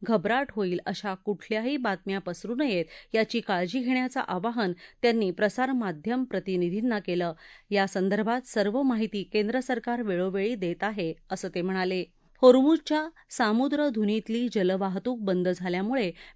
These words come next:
पेट्रोल आणि डिझेलच्या पुरवठ्यात खंड पडल्याच्या समाज माध्यमांवर प्रस्तुत झालेल्या बातम्या पूर्णपणे निराधार असून भारताकडे पुरेसं इंधन साठे आणि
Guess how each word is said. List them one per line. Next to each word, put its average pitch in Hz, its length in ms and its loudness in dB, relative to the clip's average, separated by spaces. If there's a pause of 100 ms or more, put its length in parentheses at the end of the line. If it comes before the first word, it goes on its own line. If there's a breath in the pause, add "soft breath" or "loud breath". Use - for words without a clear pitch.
पेट्रोल 269 380 4
आणि 277 240 -2
डिझेलच्या 214 560 -2
पुरवठ्यात 196 500 -4 (140)
खंड 214 320 -2
पडल्याच्या 190 680 -2 (340 loud breath)
समाज 247 360 0
माध्यमांवर 240 720 0
प्रस्तुत 190 500 -6
झालेल्या 180 420 -2
बातम्या 165 400 -4
पूर्णपणे 226 640 0
निराधार 185 520 0 (140)
असून 208 340 -2 (600 soft breath)
भारताकडे 269 640 2
पुरेसं 220 680 0 (140)
इंधन 226 440 0
साठे 190 480 -2 (100)
आणि 190 320 0